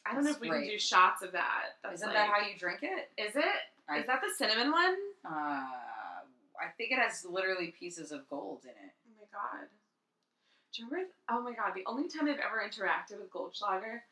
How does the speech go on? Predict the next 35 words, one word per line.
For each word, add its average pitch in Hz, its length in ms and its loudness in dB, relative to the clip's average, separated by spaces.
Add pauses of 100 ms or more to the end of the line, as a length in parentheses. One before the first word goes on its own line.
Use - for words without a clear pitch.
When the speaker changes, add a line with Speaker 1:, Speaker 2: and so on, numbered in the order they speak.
(420)
Speaker 1:
is 196 380 -4
when, 185 340 2 (140)
um, 170 320 2 (1400)
Zach 196 300 8 (120)
gave 180 200 -4
it 175 80 -10
to - 80 -10
us - 640 -4 (840)
Speaker 2:
Mm, 285 160 -14
you 151 160 -14
can, 202 100 -14 (180)
you - 60 -12
Speaker 1:
at 185 200 0
Speaker 2:
can - 0 -
drink - 20 -10
it - 0 -
in - 80 -8
Speaker 1:
college, 196 320 6
Speaker 2:
a - 120 0
drink. - 120 -4
Speaker 1:
college. - 840 2 (600)
Speaker 2:
Uh-huh. 165 260 2 (840)
Speaker 1:
Were 233 60 -10
you 220 140 -10
there 190 160 -2
that 190 160 -8
time? 240 180 -20 (180)
Speaker 2:
No. 160 140 -2 (420)
Speaker 1:
Oh, 185 120 -2
okay. - 340 -6 (960)
And 214 100 -4
I 196 140 0
was 190 120 -8
like, 190 200 -6
"There's, 185 220 -8